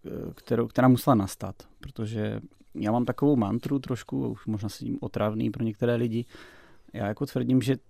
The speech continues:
ta cesta k tomu, aby se tady něco v tom poli jako kultury a umění obecně posunulo, tak je potřeba, a pot-, je potřeba, aby byla jako velká de-, decentralizace. Naprosto. Za mě je to hrozně moc důležité.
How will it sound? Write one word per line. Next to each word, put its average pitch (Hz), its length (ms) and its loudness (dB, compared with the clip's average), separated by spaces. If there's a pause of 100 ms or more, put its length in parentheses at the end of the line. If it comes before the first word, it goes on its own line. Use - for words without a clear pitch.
(220)
ta 123 120 0
cesta - 340 -4
k - 80 -6
tomu, 127 240 4
aby 123 140 0
se - 140 -4
tady 127 200 2
něco 127 320 2
v - 80 -14 (120)
tom 123 320 4
poli 120 340 2 (360)
jako 127 280 -2
kultury 123 580 2
a 110 60 2
umění 120 420 4
obecně 117 360 0
posunulo, 131 520 6 (500)
tak 107 140 2
je 123 60 4
potřeba, 120 400 2 (100)
a 120 80 -6
pot-, - 320 -6
je 135 80 4
potřeba, 117 380 0
aby 113 160 2
byla 110 200 2
jako 113 200 -4
velká 113 300 0
de-, 107 100 2
decentralizace. 107 920 -2 (640)
Naprosto. 107 580 -6 (160)
Za 117 140 2
mě 107 180 2
je 104 60 0
to 113 120 -4
hrozně 117 220 -2
moc 113 140 2
důležité. 113 560 -2